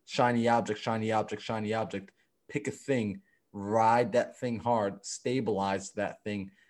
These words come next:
and then pivot over into whatever else. The same way, I'm sure, like, with cold calling, you did all of it yourself until you got to the point where you can stabilize V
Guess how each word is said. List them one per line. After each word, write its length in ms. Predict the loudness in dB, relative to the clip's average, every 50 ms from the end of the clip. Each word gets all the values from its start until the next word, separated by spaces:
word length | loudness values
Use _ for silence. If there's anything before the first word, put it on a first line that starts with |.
| _ _ -10
and 160 | -6 -2 0
then 200 | 0 0 0 -4
pivot 320 | -4 -6 -4 -2 0 0
over 360 | 0 0 0 0 -2 -2 -2
into 480 | -2 -4 -4 -6 -6 -4 -4 -2 -2 0
whatever 400 | 0 0 0 0 -2 -2 -2 -2
else. 360 | 0 0 0 -2 -4 -8 -14 _ _ _ _ _ _
The 60 | -4
same 260 | 2 2 4 4 6
way, 100 | 4 4
I'm 100 | 4 4
sure, 200 | 2 4 4 6
like, 200 | 6 6 4 2
with 120 | -4 -6 0
cold 240 | 0 0 0 0
calling, 320 | 0 0 0 0 0 -2 0
you 120 | -2 -2
did 180 | 0 2 2 4
all 180 | 6 6 6
of 80 | 4 2
it 160 | -2 -4 -6 _ _ _
yourself 440 | -6 -6 0 4 4 4 4 4 0
until 240 | -4 -4 -2 -2 -2
you 80 | 2
got 180 | 2 0 0 0
to 60 | -4
the 60 | -8
point 300 | -6 -2 -2 0 0 0
where 320 | 0 2 2 2 0 -2 -6 -18 _ _ _ _
you 120 | -4 -2
can 140 | -2 -2 -4
stabilize 800 | -4 -4 -2 0 0 2 2 2 2 4 4 2 0 -2 -4 -6
V 240 | -6 -4 0 0